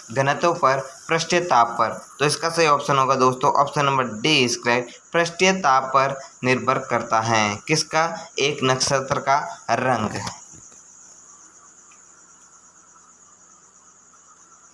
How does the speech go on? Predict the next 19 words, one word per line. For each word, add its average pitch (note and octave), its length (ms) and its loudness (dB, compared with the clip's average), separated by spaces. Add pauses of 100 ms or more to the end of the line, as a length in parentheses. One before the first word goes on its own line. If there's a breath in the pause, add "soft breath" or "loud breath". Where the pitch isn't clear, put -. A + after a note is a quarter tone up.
(460)
अगला F3 240 2
question, E3 500 0 (300)
लंबी D#3 380 0
दूरी E3 320 4
के D#3 160 0
बेतार C#3 680 0
संसार D3+ 560 0
के D3 80 2
लिए C#3 240 2
अपेक्षित C#3+ 560 0 (360)
तरंगे C3 360 0
हैं, A2+ 300 0 (320 loud breath)
अवरत E3+ 400 2
तरंगे, D3+ 400 0 (300 loud breath)
पराबैंगनी C#3+ 520 2
तरंग-, C3+ 520 -2
किरणें, C3+ 440 0 (260 loud breath)
रेडियो D3+ 320 2
किरणें, C3+ 480 -2